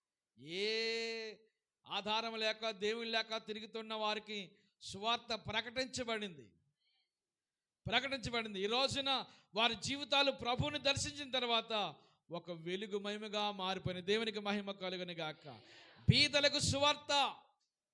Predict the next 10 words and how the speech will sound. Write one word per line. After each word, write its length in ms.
బీదలకు 440
సువార్త, 720
ఆ, 200
చెరలో 260
ఉన్న 220
వారికి 640
విడుదల, 720
గుడ్డి 200
వారికి 360
చూపు, 760